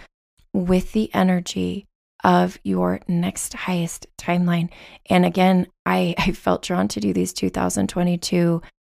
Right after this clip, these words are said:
Akashic Records inventories. And I think that's exactly the same thing that's happening. It's all related to this fresh start, to this new timeline, to assisting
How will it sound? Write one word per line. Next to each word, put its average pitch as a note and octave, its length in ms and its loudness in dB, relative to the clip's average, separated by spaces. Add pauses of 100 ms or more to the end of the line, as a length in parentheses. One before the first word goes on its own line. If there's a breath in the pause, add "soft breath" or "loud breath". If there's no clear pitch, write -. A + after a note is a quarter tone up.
Akashic F#3 400 -4
Records - 420 -2
inventories. A#3 760 0
And G3 100 6
I F#3+ 100 4
think G3 260 0
that's G3 240 -2
exactly F3 480 -2
the F3+ 140 -2
same F#3 260 -2
thing F#3 200 0
that's F#3 200 -4
happening. - 420 -4 (360 loud breath)
It's F#3 240 -4
all F#3 360 6
related F#3 680 0
to - 120 -4
this F3 280 -4 (320)
fresh F3 300 -2
start, - 380 -4 (560 loud breath)
to F#3+ 160 0
this F3 240 0
new F3 200 4
timeline, F3 540 0
to F3 360 -2 (380 loud breath)
assisting F#3 580 0